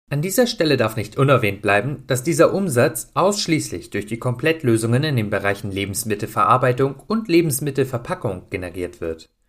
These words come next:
Die mit der Übernahme von Alfa Laval übernommenen Bereiche der Industrieanlagen für die Stofftrennung und Wärmeübertragung sowie Landmaschinenfertigung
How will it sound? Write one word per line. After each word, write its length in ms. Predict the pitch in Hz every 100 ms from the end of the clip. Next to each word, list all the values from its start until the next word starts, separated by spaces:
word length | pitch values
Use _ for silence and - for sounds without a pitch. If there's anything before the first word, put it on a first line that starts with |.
| _ _ _ 151
Die 60 |
mit 180 | 160 180
der 100 | 170
Übernahme 500 | 208 208 123 110 101
von 180 | 113 104
Alfa 300 | 139 165 165
Laval 380 | 120 117 127 113
übernommenen 600 | 104 104 123 139 127 120
Bereiche 440 | 107 135 165 127
der 100 | 120
Industrieanlagen 960 | 117 117 117 185 180 123 98 101 156 165
für 240 | - 123
die 140 | 104
Stofftrennung 800 | - 160 160 - 147 139 139 143 -
und 200 | 202 202
Wärmeübertragung 960 | 185 185 113 104 - 104 104 135 160
sowie 260 | - 110 98
Landmaschinenfertigung 1200 | 92 131 131 123 - 117 113 113 110 113 135